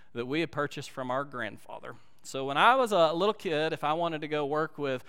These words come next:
Papaw Jack, we would go up to A one Core and Metals, and he would assign us various jobs. And usually we were picking through some metal off to the side and sorting maybe aluminum from, from the other ferrous metals. It, it didn't matter.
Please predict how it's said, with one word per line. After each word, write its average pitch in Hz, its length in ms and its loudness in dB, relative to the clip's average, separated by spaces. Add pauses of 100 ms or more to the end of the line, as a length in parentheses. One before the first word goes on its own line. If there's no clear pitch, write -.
(160)
Papaw 185 320 6
Jack, 143 540 -2 (320)
we 147 160 2
would 151 260 0
go 165 220 6
up 175 200 4
to 151 160 -2
A 190 140 8
one 202 320 2
Core 185 320 -2
and 175 100 -4
Metals, 131 380 0
and 123 120 -12
he 139 120 -6
would 135 180 -6
assign 131 360 -6
us 127 200 -4
various 135 380 -4
jobs. 120 640 -4
And 117 160 -10 (340)
usually 175 540 2
we 156 200 2
were 147 300 0 (220)
picking 165 280 0
through 151 220 0
some 147 220 -4
metal 139 320 4
off 135 200 4
to 147 60 -12
the 131 80 -8
side 123 420 2
and 123 120 -8
sorting 135 400 -4
maybe 131 260 0
aluminum 127 720 -4
from, 123 420 -8
from 123 360 -6
the 131 120 -6
other 131 220 0
ferrous 120 400 -2
metals. 110 420 -4
It, 131 140 -6
it 151 200 -4
didn't 175 180 -2
matter. 131 360 2